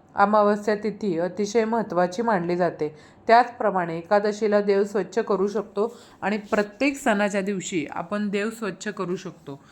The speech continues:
देव स्वच्छ केल्यानंतर, देवपूजा झाल्यानंतर देवांना हळदी कुंकू, अष्टगंध लावावं, फुलं अर्पण करावी, धूप दीप अगरबत्ती लावावी आणि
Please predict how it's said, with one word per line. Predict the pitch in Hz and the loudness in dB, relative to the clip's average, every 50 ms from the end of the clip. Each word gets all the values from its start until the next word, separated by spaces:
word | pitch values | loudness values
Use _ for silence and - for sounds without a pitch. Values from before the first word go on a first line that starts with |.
| - - - - _ - | -20 -20 -20 -20 _ -6
देव | 175 214 233 269 285 | -2 -2 0 0 -2
स्वच्छ | 285 - 277 240 - - 254 | -2 -4 -6 -6 -6 -6 -6
केल्यानंतर, | 247 247 247 220 208 208 208 214 214 202 175 185 175 165 160 | -4 -4 -2 -2 -2 -2 -2 -4 -6 -8 -6 -6 -6 -6 -4
देवपूजा | 170 190 196 196 190 - 214 190 214 208 | -2 -2 -2 -2 -4 -6 -6 -2 -2 -2
झाल्यानंतर | 214 233 214 190 185 190 196 208 202 190 180 175 165 165 | 0 0 -2 -2 -4 -4 -4 -6 -6 -8 -8 -8 -10 -8
देवांना | 165 180 185 180 196 202 202 196 185 165 156 156 - - - - - - - | -6 -6 -6 -4 -4 -6 -4 -4 -6 -6 -8 -8 -14 -20 -20 -20 -20 -10 -6
हळदी | 202 208 196 220 240 | -4 -4 -2 -2 -4
कुंकू, | 240 - 214 185 170 - 170 165 165 | -4 -4 -8 -8 -8 -6 -4 -6 -4
अष्टगंध | - - - 190 - - 247 240 240 233 220 214 | -4 -6 -8 -8 -6 -4 -4 -2 -2 -2 -2 -2
लावावं, | 220 214 202 180 175 170 165 165 165 165 165 165 165 | -2 0 0 0 0 -2 -4 -6 -6 -6 -6 -8 -8
फुलं | - 226 220 233 240 | -6 -4 -2 0 0
अर्पण | 240 226 214 - 190 185 180 | 0 -2 -2 -4 -4 -6 -4
करावी, | 180 185 175 165 160 160 156 156 160 | -4 -6 -4 -4 -4 -4 -4 -4 -6
धूप | 156 156 147 214 233 262 254 214 | -6 -4 -2 -2 -2 -2 -4 -6
दीप | 170 185 185 180 175 - - - - - - - - - | -6 -4 -4 -4 -6 -10 -20 -20 -20 -20 -20 -20 -20 -12
अगरबत्ती | - 190 190 220 240 247 240 233 233 - 233 226 | -10 -4 -2 -2 0 0 -2 -4 -6 -4 -4 -2
लावावी | 214 180 165 160 160 156 147 143 135 135 - - - - - - - | -2 -2 -2 -2 -4 -4 -6 -8 -10 -12 -14 -20 -20 -20 -20 -14 -6
आणि | - 180 202 220 226 214 180 156 | -2 0 0 0 0 -2 -4 -4